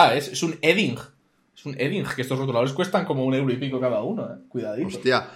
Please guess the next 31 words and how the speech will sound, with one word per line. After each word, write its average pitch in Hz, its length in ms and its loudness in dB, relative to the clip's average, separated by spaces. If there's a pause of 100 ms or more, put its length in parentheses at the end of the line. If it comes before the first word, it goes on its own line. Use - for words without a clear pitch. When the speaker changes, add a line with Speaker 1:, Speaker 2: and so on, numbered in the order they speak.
(180)
Speaker 2:
ya 131 160 4
sabéis 160 380 2
a 147 60 4
dónde 143 200 0
va, 160 480 4
eh, 123 320 2
el, 110 500 -2
el 110 200 -2
dinero 131 280 2
que 117 120 0
no 139 160 -2
ganamos 127 340 -2
en 107 120 -6
este - 160 -14
podcast. - 280 -12
Speaker 1:
<laughs> - 720 6
Speaker 2:
Así 127 160 2
que 165 500 6
Speaker 1:
Exactamente, 208 460 10
pero 359 160 12
bueno, 277 160 12
antes 240 420 10
de 190 60 6
empezar 190 460 6
con 151 160 4
todo 143 240 8
esto, 190 280 2
te 226 140 8
traigo 269 300 6
un 220 160 6
juego 196 560 6